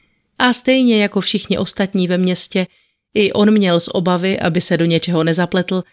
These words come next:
celou tu dobu ústa na zámek. Smyčka kolem vraha se začala zvolna utahovat. Večer třináctého července osmnáct set osmdesát osm zadržel strážník Juan Robles,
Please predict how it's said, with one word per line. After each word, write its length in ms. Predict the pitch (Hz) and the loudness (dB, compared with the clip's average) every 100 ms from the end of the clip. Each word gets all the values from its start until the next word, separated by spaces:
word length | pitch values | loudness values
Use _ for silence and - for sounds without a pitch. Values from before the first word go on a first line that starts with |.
| _ _ - | _ _ -4
celou 300 | - 277 254 | 0 0 0
tu 140 | 247 | 0
dobu 280 | 220 196 208 | 0 0 -2
ústa 340 | 202 175 208 | -2 -4 -2
na 120 | 185 | 0
zámek. 500 | 180 156 151 175 - - _ _ _ _ _ _ _ - | 0 -2 -4 -6 -12 -20 _ _ _ _ _ _ _ -6
Smyčka 520 | - 233 233 - 185 | -2 0 -2 -2 -2
kolem 340 | - 185 170 | 0 0 0
vraha 360 | 170 180 165 185 | 0 -2 -2 -2
se 220 | - 196 | 0 0
začala 440 | 175 170 - 175 180 | 0 0 -2 -2 -2
zvolna 400 | 165 165 170 180 | -2 0 0 -2
utahovat. 640 | 180 180 151 170 165 - - _ _ _ _ _ - | -4 -6 -6 -8 -10 -14 -20 _ _ _ _ _ -4
Večer 340 | 254 254 233 | -2 0 0
třináctého 720 | 202 - 208 202 - 214 180 180 | 0 0 2 2 0 0 0 0
července 600 | 196 185 185 185 - - | 0 0 0 0 -2 -4
osmnáct 520 | 170 185 180 170 170 | -2 -2 -2 -2 -2
set 140 | 175 | -4
osmdesát 640 | 180 - 180 175 180 165 - | -6 -4 -2 -2 -2 -4 -4
osm 460 | 180 - 185 185 - _ _ _ _ - | -4 -2 0 -2 -6 _ _ _ _ -2
zadržel 480 | 269 254 214 196 | 0 0 0 0
strážník 640 | 185 - 190 208 - 170 160 | 0 0 0 0 -2 -2 -4
Juan 340 | - 175 165 | -2 0 2
Robles, 600 | 175 165 180 180 175 - | 0 0 0 0 -2 -2